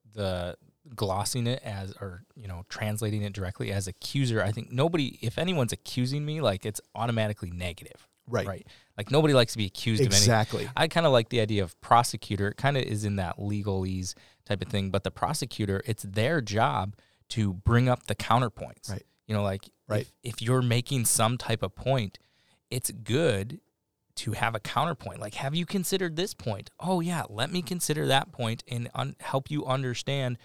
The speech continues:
Speaker 2: Right.
Speaker 1: my point a little bit better, why your point isn't valid or why my point
Speaker 2: Totally.
Speaker 1: is better than your point." So I, I understand that the, the, the term means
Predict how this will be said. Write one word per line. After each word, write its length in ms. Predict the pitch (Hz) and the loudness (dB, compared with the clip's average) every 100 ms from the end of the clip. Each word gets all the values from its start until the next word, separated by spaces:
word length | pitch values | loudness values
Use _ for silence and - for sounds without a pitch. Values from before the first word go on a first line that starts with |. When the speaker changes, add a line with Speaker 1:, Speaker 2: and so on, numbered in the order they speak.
| - | -10
Speaker 2:
Right. 120 | - - | -2 4
Speaker 1:
my 160 | 165 | 4
point 300 | - 127 120 | 6 2 2
a 40 | 123 | 0
little 160 | 117 | 2
bit 160 | 117 117 | 0 2
better, 340 | 135 147 117 | 2 4 2
why 280 | 101 104 113 | 0 2 4
your 200 | 113 113 | 4 0
point 380 | - 110 107 - - | -2 -4 -4 -6 -6
isn't 300 | 113 113 101 | -4 -4 -2
valid 320 | 101 101 113 | 0 2 0
or 100 | 110 | 0
why 260 | 104 104 | 2 2
my 220 | 104 104 101 | 2 0 -2
point 380 | - 107 101 - - _ _ | -4 -4 -4 -8 -20 _ _
Speaker 2:
Totally. 280 | - 107 95 | 0 2 2
Speaker 1:
is 60 | |
better 300 | 104 113 123 | 2 2 2
than 160 | 113 107 | 0 0
your 140 | 107 | -2
point." 300 | 127 107 95 - - _ _ | -4 -4 -4 -6 -20 _ _
So 400 | - 113 107 - _ - | 0 2 2 -2 _ -2
I, 200 | 127 62 _ _ _ _ - | 0 -2 _ _ _ _ -2
I 100 | 123 | 2
understand 580 | 123 127 113 - 107 104 | 4 2 2 2 2 2
that 120 | - | -2
the, 200 | 92 90 | -4 -4
the, 200 | - 92 - | -6 -8 -6
the 180 | 98 90 - | -6 -6 -8
term 560 | - 143 143 113 104 104 | -2 4 6 4 2 -4
means 380 | 110 101 98 90 | -4 -2 -2 -4